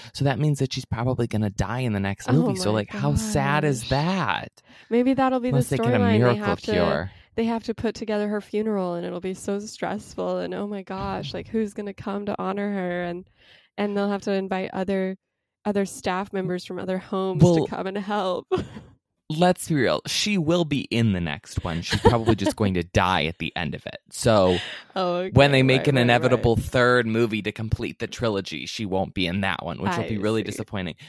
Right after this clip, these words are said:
Speaker 1: Unless she comes
Speaker 2: <laughs>
Speaker 1: back as a Force ghost, which, you know, like,
Speaker 2: Always
Speaker 1: always an
Speaker 2: an
Speaker 1: option.
Speaker 2: option, yes. Wow, I'm excited for you. I, if that movie pops up on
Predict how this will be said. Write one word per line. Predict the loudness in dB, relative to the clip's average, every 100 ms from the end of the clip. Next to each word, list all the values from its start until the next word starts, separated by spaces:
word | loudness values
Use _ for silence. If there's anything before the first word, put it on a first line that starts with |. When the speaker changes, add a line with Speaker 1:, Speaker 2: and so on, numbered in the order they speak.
| -8 -2
Speaker 1:
Unless | 4 4
she | 4 2
comes | 2 2
Speaker 2:
<laughs> |
Speaker 1:
back | 0 0
as | -2 -6
a |
Force | 0 2 4 2 -6
ghost, | -4 -4 -4 -12 -8
which, | -8 -4
you | -4
know, | -2 -4
like, | -4 -6 -6 _ -14
Speaker 2:
Always | 2 8
Speaker 1:
always | 8 8 2
an | 0
Speaker 2:
an | -2
Speaker 1:
option. | -4 -6 -8
Speaker 2:
option, | -6 -8 -8
yes. | -4 -4 -4 -4 -8 -12 -16 -20 _ -20 _ -4
Wow, | 2 4 4 4
I'm | 2 0 -2
excited | -6 -4 -2 -2 -4 -4
for | -4
you. | -2 -2 -2 -4 -6 -6
I, | -4 -2 -4 -8 _ -6
if | -4 -4
that | -6 -6 -4
movie | -2 -2
pops | -2 -4 -4 -4
up | -6 -4
on | -6 -6